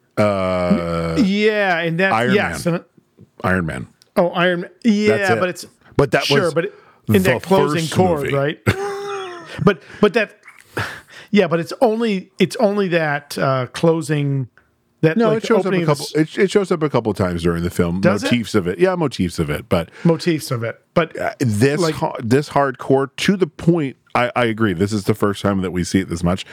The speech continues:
Speaker 1: To the point that later, when Thor makes an appearance, I'm gonna go right out and say that the Russos, Kevin Feige, I think it's Alan Silvestri, Silvestri,
Speaker 2: Yep.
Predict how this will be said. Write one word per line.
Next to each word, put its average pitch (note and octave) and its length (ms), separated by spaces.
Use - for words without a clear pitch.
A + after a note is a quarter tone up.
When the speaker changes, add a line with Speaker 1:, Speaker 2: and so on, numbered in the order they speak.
Speaker 1:
To D3+ 100
the D3 100
point C#3 320
that G2+ 240
later, G2 680
when G2 200
Thor A2+ 300
makes G#2+ 280
an G2 80
appearance, G#2 640
I'm G#2 160
gonna G#2 160
go F#2+ 220
right F#2 240
out G#2 140
and G2 120
say G2+ 360
that F2 280
the F2+ 200
Russos, A#2 840
Kevin E2 300
Feige, G2+ 680
I - 80
think A#2 280
it's C3 120
Alan A2+ 260
Silvestri, A#2+ 720
Silvestri, A2+ 440
Speaker 2:
Yep. C#3 260